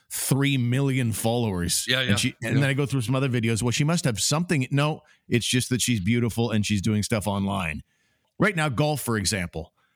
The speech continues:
Speaker 1: Golf has a lot of great players. We've got a lot of compelling content right now with the whole Live Golf Tour and the P G A. The
Speaker 2: Mm-hmm.
Speaker 1: L P G A is in a good place. But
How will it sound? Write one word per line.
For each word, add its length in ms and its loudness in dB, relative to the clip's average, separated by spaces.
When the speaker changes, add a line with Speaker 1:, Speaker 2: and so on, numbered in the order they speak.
Speaker 1:
Golf 300 0
has 160 0
a 60 -2
lot 260 0
of 60 -2
great 300 -2
players. 600 -4
We've 100 2
got 140 2
a 40 -2
lot 240 0
of 80 -6
compelling 460 0
content 500 0
right 160 -2
now 200 0
with 100 -4
the 60 0
whole 380 0
Live 260 2
Golf 320 -2
Tour 260 2
and 100 0
the 60 -2
P 240 0
G 240 0
A. 240 0
The 140 4
Speaker 2:
Mm-hmm. 160 0
Speaker 1:
L 0 -
P 200 4
G 220 0
A 60 0
is 120 0
in 80 2
a 60 2
good 220 0
place. 480 -2
But 300 0